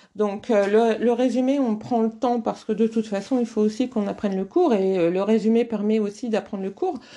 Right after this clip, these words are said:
Euh, mais, euh, une fois qu'on a fait le résumé, quand on va réviser et qu'on va réviser son résumé, ça peut être intéressant, justement,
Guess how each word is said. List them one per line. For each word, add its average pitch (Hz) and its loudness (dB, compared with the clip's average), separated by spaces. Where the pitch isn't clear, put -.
Euh, 190 4
mais, 226 2
euh, 196 -2
une 240 0
fois 269 2
qu'on 233 0
a 214 2
fait 220 0
le 214 2
résumé, 214 2
quand 214 -6
on 208 -2
va 226 2
réviser 220 0
et 202 -6
qu'on 208 -6
va 208 0
réviser 196 -4
son 190 -8
résumé, 190 0
ça - -8
peut 202 -4
être 208 -2
intéressant, 202 -2
justement, 214 -2